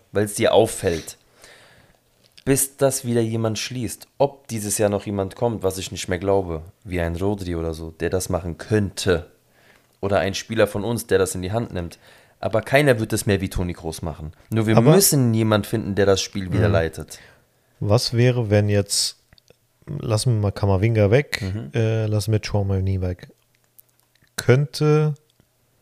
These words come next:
Speaker 2: Bellingham diese
Speaker 1: Nein.
Speaker 2: Lücke schließen?
Speaker 1: Auf gar keinen Fall.
Speaker 2: Was ist, wenn er ein bisschen weiter hinten steht
Speaker 1: Nein.
Speaker 2: und nicht mehr so gepresst wird als Zehner wie vorher, sondern dass er seine Ruhe hat und das Spiel gucken kann?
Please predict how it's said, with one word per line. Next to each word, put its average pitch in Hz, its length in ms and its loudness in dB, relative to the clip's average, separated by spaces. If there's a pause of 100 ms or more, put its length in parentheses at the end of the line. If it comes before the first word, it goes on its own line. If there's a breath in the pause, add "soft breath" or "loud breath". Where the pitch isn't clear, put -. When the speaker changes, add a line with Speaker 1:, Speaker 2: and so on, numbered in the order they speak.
(1400)
Speaker 2:
Bellingham 110 800 4
diese 101 600 4
Speaker 1:
Nein. 101 300 2
Speaker 2:
Lücke 98 360 2
schließen? 92 600 -8 (120)
Speaker 1:
Auf 92 260 -6
gar 98 160 -4
keinen 101 240 -8
Fall. 90 260 -8 (580)
Speaker 2:
Was 110 260 4
ist, - 160 0
wenn 120 140 4
er 113 80 6
ein 101 100 2
bisschen 107 300 2
weiter 98 200 4
hinten 98 240 0
steht 95 260 -2
Speaker 1:
Nein. 98 180 -2
Speaker 2:
und 117 100 6
nicht 156 220 6
mehr 156 120 6
so 127 160 4
gepresst 127 600 0
wird 113 180 2
als 107 300 -2
Zehner 123 440 2
wie 104 120 0
vorher, 95 400 0
sondern 104 260 0
dass 104 180 0
er 104 100 0
seine 101 260 4
Ruhe 135 440 4
hat - 380 -2 (140)
und 113 200 2
das 107 80 0
Spiel 113 260 -2
gucken - 380 -8
kann? - 180 -10